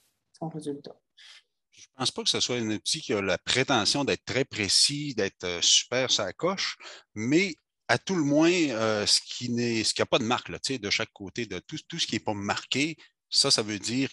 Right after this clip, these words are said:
Speaker 2: que tu l'as bien lu, puis, euh, généralement, c'est le cas, là. Fait que ça va attirer l'attention sur des zones où, mettons, l'ordinateur est pas certain si tu l'as bien lu. Moi, c'est comme ça que je l'interprète, là.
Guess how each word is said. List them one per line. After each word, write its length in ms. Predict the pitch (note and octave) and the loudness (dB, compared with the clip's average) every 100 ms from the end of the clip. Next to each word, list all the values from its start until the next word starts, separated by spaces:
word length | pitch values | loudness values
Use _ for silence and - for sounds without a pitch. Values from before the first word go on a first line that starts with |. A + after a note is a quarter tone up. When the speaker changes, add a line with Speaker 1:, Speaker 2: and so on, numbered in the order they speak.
| - | -6
Speaker 2:
que 300 | - A2 A#2+ - | -2 0 0 -2
tu 220 | - G2+ | -6 -2
l'as 100 | G2+ | -4
bien 300 | G2+ G#2 F#2+ | -2 -2 -2
lu, 280 | F2+ C3 C3+ - | -4 -8 -10 -6
puis, 440 | - G2 G2 F#2+ | -6 -4 -4 -4
euh, 640 | F2+ E2+ E2+ E2 E2+ E2 E2 | -2 -4 -4 -6 -10 -12 -10
généralement, 680 | F2 F#2+ F#2+ F2+ F#2+ B2 A#2 | -6 0 0 0 0 -2 0
c'est 220 | - G2 | -2 -2
le 80 | F#2 - | -4 -4
cas, 240 | G#2+ G2 | -2 -2
là. 120 | E2 - - - - | -6 -14 -20 -20 -10
Fait 80 | A#2 | -4
que 60 | |
ça 100 | - | 0
va 240 | F#2+ A2 A2+ | 0 0 0
attirer 380 | G#2+ - C3 G3 | 0 2 2 2
l'attention 500 | D#3 B2+ A#2 D3 D#3+ | 2 0 0 2 2
sur 320 | - C#3+ C#3 | 0 0 -2
des 180 | A2+ G#2 | -2 0
zones 260 | C#3 D#3 | 2 2
où, 260 | B2 C#3 D#3+ - - - | 0 -4 -6 -12 -18 -8
mettons, 360 | G#2 - D3+ | -4 2 2
l'ordinateur 480 | C#3 A2+ G#2+ A#2+ D3+ | 2 0 0 2 2
est 140 | A#2+ - | 2 4
pas 120 | G#3+ | 6
certain 380 | F3 C#3+ - C3 | 6 4 2 0
si 100 | - | 0
tu 140 | A2 | -2
l'as 100 | G2+ | -2
bien 200 | G2 G2+ | 0 0
lu. 100 | A#2 | 2
Moi, 140 | C#3+ | 2
c'est 100 | C#3 | 2
comme 120 | B2+ A2 | 2 0
ça 100 | C#3 | 0
que 60 | |
je 40 | A#2+ | -2
l'interprète, 480 | G#2+ F#2 - D3 | -2 -4 -6 -8
là. 140 | B2+ | -6